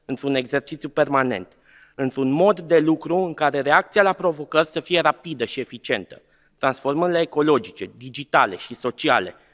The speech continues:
pe care le dorim în Uniunea Europeană, politicile de coeziune și asigurarea unor servicii medicale de calitate, toate acestea se pot realiza doar având la bază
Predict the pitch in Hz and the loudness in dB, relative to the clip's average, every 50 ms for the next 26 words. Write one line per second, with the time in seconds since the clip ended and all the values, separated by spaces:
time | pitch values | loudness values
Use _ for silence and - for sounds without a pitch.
0 | _ _ _ - - 110 - 135 143 170 175 185 180 175 202 202 202 220 196 143 | _ _ _ -4 -4 -2 0 -2 -2 0 -2 -2 -2 0 0 0 0 0 -2 -2
1 | 127 113 110 110 113 113 120 120 120 117 - - 107 101 95 101 117 139 - _ | -2 -4 -4 -4 -2 -2 -2 0 -2 -2 0 0 0 0 0 -2 -6 -6 -8 _
2 | _ _ _ _ _ _ _ _ 127 127 156 214 240 - - 156 - - 139 131 | _ _ _ _ _ _ _ _ 2 4 4 4 2 -2 -6 -10 -8 -4 -2 -2
3 | 127 123 123 - - 135 131 131 123 123 170 190 170 135 110 - - 117 - - | -2 -2 -2 -2 0 2 2 0 0 -4 -6 -4 -4 -4 -2 -2 -2 -2 -2 -4
4 | 135 131 139 156 170 175 180 170 165 156 147 - - 156 135 139 175 180 - - | -6 -4 0 0 2 2 2 0 -2 -2 -4 -4 -4 -4 -4 -4 -8 -10 -8 -6
5 | 139 127 127 127 - - 151 151 147 120 123 120 - 120 113 117 - - 131 123 | -4 -4 -4 -4 0 2 2 2 2 0 -4 -2 -2 -2 -4 -4 -2 0 0 0
6 | - - 92 - _ _ _ _ _ - - - - - 185 156 - - - 160 | 0 -4 -10 -10 _ _ _ _ _ 2 2 2 4 2 0 -2 0 0 -2 -2
7 | 135 - - - 113 - - 127 - - 147 156 151 - 147 143 131 127 123 120 | -2 -2 -2 -2 -2 0 -2 -4 -4 -2 -2 -2 -2 0 0 0 0 0 -2 -6
8 | 113 123 127 123 143 147 - _ _ _ _ _ _ - 151 170 180 175 175 151 | -4 0 2 2 2 0 -4 _ _ _ _ _ _ 4 6 6 6 6 4 2
9 | 147 165 165 139 131 123 120 117 123 123 127 131 123 147 156 160 156 | 2 0 0 2 2 2 2 4 4 4 4 2 2 -2 -4 -4 -6